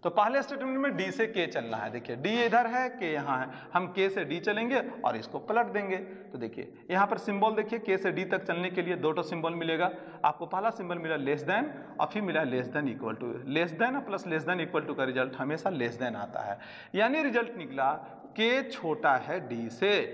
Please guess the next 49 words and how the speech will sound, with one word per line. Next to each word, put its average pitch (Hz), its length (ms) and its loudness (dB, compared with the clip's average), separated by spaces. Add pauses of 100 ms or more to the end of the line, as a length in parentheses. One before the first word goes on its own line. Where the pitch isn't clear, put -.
(420)
पलटिए 240 340 2
जल्दी 262 240 0
से, 220 120 -2
चूंकि 208 240 -4
D 208 180 -2
से 233 140 0
के 240 180 -2
का 247 100 2
रिजल्ट 220 300 -2
पूछ 190 180 -4
रहा 147 120 6
है, 123 60 2
तो 131 140 -4
डी 147 200 -2
बड़ा 143 220 6
होगा 190 300 2
के 160 180 -2
से, 180 220 -2 (600)
तो 131 160 -2
D 131 180 0
बड़ा 107 220 -2
है 139 180 -6
के - 200 -8
से, - 160 -10
रिजल्ट - 320 -10
निकल - 280 -12
गया। - 200 -16 (1300)
अब 180 140 6
आ 202 60 6
जाइए 240 280 4 (200)
एफ 233 240 4
star 226 360 4 (100)
K, 240 120 2 (320)
F 190 220 2
बड़ा 180 200 6
है 202 160 -2 (140)
के 170 160 2
से। - 160 -8 (800)
अब 156 140 4
आइए 165 220 2
हमको 190 180 -2
कहाँ 196 220 0
चलना 208 280 0
है, 208 240 -2
एफ 160 160 2
से 196 220 0
के 135 300 -2
चलना - 320 -8
है। 123 180 -14